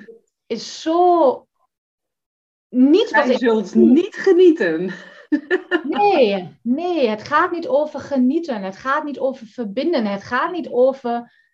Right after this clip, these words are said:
Speaker 1: tot die goddelijke kern in jezelf komen. Nee, want God staat buiten je. Ze hebben het buiten jezelf geplaatst. En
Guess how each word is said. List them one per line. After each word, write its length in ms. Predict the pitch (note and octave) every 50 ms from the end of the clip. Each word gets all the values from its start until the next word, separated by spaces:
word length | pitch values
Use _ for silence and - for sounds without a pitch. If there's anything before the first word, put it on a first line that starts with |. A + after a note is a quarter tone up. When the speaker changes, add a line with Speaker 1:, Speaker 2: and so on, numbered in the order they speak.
| _ _ _ _ _ _ _ _ _ _ _ _ _ _ _ _ _ _
Speaker 1:
tot 180 | - C#4 C#4
die 100 | - C4+
goddelijke 480 | C4 - C#4+ C#4+ C#4+ C#4 C4+ B3 B3 A#3+
kern 300 | - C#4+ C4 C4 C4 A#3+
in 100 | A3+ A3+
jezelf 520 | A3 G#3+ G#3+ - C4 C#4 E4 F4+ E4+ -
komen. 400 | - - G#3 F#3+ F3+ F3+ F3 F3+
Nee, 160 | G#3 A#3 A#3
want 140 | A3 A3+ G#3+
God 300 | - - - B3+ A#3+ A#3+
staat 320 | - - - G#3 G3+ G3 G3
buiten 460 | G#3+ A3 B3 D#4+ E4 E4 A#3+ G#3 F3+
je. 180 | F3+ F3+ F3 F#3
Ze 120 | - -
hebben 220 | F3 F3+ F3 F#3+ F#3+
het 160 | F#3 E3+ D#3+
buiten 440 | G3 A3 B3+ C#4+ E4+ E4 E4+ D4+ C4+
jezelf 400 | C4+ B3 - A#3+ A3+ A#3+ B3+ A#3+
geplaatst. 680 | - A3 - - G#3 G3+ G3+ G#3+ A#3+ B3+ B3+ - -
En 320 | _ - G3+ G3+ G#3 G#3